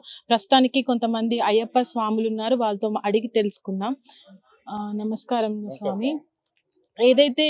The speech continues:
Speaker 1: రీసెంట్‌గా జరిగిన సంఘటన ఉందో, అయ్యప్ప స్వాములు ఎంతో భక్తిగా, ఆ, శబరిమల వెళ్ళారు, కానీ అక్కడికి వెళ్ళిన తర్వాత అక్కడ ఉన్నటువంటి ఒక పోలీసు వాళ్ళ పట్ల అసభ్యంగా ప్రవర్తించాడని అంటున్నారు.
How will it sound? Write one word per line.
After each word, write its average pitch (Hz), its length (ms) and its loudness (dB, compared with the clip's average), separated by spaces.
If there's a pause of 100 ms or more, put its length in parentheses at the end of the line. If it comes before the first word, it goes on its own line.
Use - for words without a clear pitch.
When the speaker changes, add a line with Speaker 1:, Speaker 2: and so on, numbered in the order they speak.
Speaker 1:
రీసెంట్‌గా 269 640 4
జరిగిన 240 320 0
సంఘటన 226 500 -2
ఉందో, 208 440 -2
అయ్యప్ప 214 400 0
స్వాములు 220 420 -2
ఎంతో 214 280 0
భక్తిగా, 233 580 0 (180)
ఆ, 208 180 -4
శబరిమల 220 520 0
వెళ్ళారు, 202 440 0
కానీ 247 200 -2
అక్కడికి 226 320 -2
వెళ్ళిన 214 380 0
తర్వాత 220 460 2
అక్కడ 220 200 -2
ఉన్నటువంటి 220 420 -2
ఒక 233 120 -2
పోలీసు 226 640 2 (420)
వాళ్ళ 240 140 6
పట్ల 240 320 4
అసభ్యంగా 240 580 0
ప్రవర్తించాడని 226 920 0
అంటున్నారు. 196 560 -4